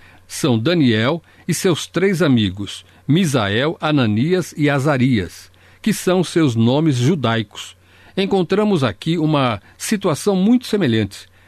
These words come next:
Daniel um, versículo primeiro. No terceiro ano do reinado de Jeoaquim,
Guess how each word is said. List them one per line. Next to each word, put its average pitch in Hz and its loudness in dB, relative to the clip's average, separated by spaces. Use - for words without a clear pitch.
Daniel 156 2
um, 196 4
versículo 160 -4
primeiro. 120 0
No 180 2
terceiro 202 0
ano 127 2
do 107 -2
reinado 107 -2
de 104 -2
Jeoaquim, 127 0